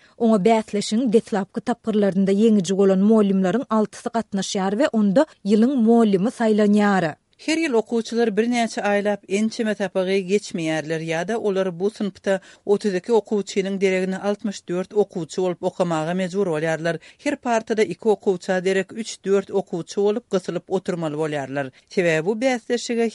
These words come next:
Speaker 2: her ýyl her mektepden ençim mugallim gatnaşdyrylýar.
Speaker 1: Diýip ýagdaýlardan habarly paýtagtly ene anonimlik şertinde aýtdy. En atalaryň we bilim işgärleriniň ençemesi bäsleşikleriň muallimlaryň bilim derejesini artdyrmaga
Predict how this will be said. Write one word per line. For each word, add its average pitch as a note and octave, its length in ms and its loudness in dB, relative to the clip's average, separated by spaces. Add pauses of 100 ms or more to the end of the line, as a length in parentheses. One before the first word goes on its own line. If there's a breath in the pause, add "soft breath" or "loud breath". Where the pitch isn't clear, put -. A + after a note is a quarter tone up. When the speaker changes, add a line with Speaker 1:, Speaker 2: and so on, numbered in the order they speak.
(120)
Speaker 2:
her G#3 180 2
ýyl A3+ 380 -2
her G3+ 180 -2
mektepden F#3+ 720 -4
ençim E3+ 400 -6
mugallim D#3 540 -4
gatnaşdyrylýar. D#3 800 -4 (340)
Speaker 1:
Diýip A3+ 220 2
ýagdaýlardan G#3 720 2
habarly G3+ 380 2 (120)
paýtagtly G#3 520 -2 (120)
ene G#3+ 200 0
anonimlik A3 580 2
şertinde G#3 560 0
aýtdy. G#3 680 0 (220 loud breath)
En A3+ 140 6
atalaryň G#3+ 500 2
we C#4 140 0
bilim G#3+ 240 2
işgärleriniň G3+ 800 -2
ençemesi G#3+ 580 -2
bäsleşikleriň G#3 800 -2
muallimlaryň G#3 760 2
bilim A3+ 260 2
derejesini A3 580 2
artdyrmaga G3+ 760 0